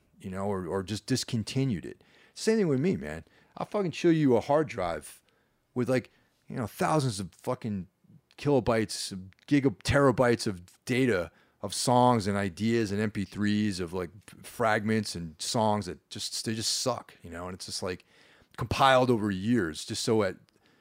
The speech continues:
every now and then I can write something that's good that I think is okay, you know? And that, and that's the reality of it. You just, you gotta just keep plugging away at it,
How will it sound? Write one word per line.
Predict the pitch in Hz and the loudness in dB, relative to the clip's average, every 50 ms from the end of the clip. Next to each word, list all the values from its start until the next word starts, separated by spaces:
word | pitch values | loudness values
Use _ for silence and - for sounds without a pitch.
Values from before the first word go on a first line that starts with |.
| _ _ - | _ _ -8
every | - 120 117 123 110 | -4 0 0 2 2
now | 107 113 110 110 107 | 2 2 4 4 4
and | 104 98 | 4 4
then | 107 113 110 104 92 | 4 2 2 2 0
I | 82 | -2
can | 85 - 101 87 90 | -6 -6 -8 -6 -4
write | 90 95 95 - | -4 -4 -4 -6
something | - - 95 85 - 92 87 | -6 -8 -10 -10 -10 -10 -10
that's | 85 82 82 - | -10 -10 -12 -10
good | - - 101 95 69 - - | -8 -6 -4 -4 -4 -8 -8
that | 87 82 | -10 -8
I | 87 92 | -8 -8
think | - 95 95 - | -8 -10 -10 -10
is | 98 85 | -10 -8
okay, | 90 87 82 - - 113 101 - - _ _ _ _ _ _ _ _ _ _ _ | -8 -8 -8 -6 -6 -6 -6 -6 -8 _ _ _ _ _ _ _ _ _ _ _
you | - 90 | -12 -10
know? | 90 92 92 | -8 -6 -4
And | 101 120 | -2 0
that, | 135 147 - - | 0 0 0 2
and | 127 127 127 | 2 4 6
that's | 139 151 143 - | 6 6 4 4
the | - 127 | 0 0
reality | 107 107 101 104 117 135 139 95 78 73 73 | 2 2 2 4 4 4 2 2 0 -4 -8
of | 78 82 82 | -10 -12 -12
it. | 85 - _ | -16 -18 _
You | - 101 87 | -18 -18 -14
just, | 82 98 95 - - - _ | -12 -10 -10 -10 -12 -12 _
you | - 98 92 | -10 -6 -4
gotta | 107 104 101 101 | -4 -4 -4 -4
just | 95 85 - | -8 -10 -10
keep | - - 104 - - | -8 -10 -10 -10 -6
plugging | - 104 107 101 95 | -4 -2 -2 -2 -2
away | 90 85 87 95 110 95 | -4 -4 -4 -4 -6 -6
at | - - - - - | -8 -10 -18 -20 -20
it, | - | -20